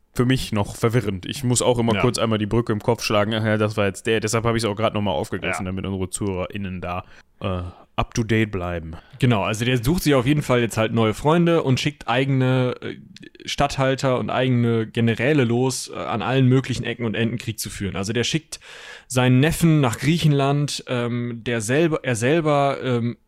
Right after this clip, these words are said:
Speaker 2: nimmt die mittel-, östliche Mittelmeerküste runterlaufend Tyros ein, also,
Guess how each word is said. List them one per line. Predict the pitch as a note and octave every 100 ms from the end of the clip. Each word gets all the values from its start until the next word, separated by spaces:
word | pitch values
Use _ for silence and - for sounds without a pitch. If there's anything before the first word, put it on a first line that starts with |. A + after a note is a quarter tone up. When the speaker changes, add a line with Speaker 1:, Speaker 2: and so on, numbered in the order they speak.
| -
Speaker 2:
nimmt | C#3 C3 B2+ - _ _ -
die | B2 B2 A#2 A#2
mittel-, | - B2 D#3 D3+ -
östliche | D#3 - A#2+
Mittelmeerküste | C3 E3+ D#3 C3+ - D3+ -
runterlaufend | C#3 D3 A#2+ A#2 B2 A#2+ - -
Tyros | - F#3+ F3+ E3 D#3 -
ein, | C3+ C#3 C#3 C#3
also, | A2+ G#2 A2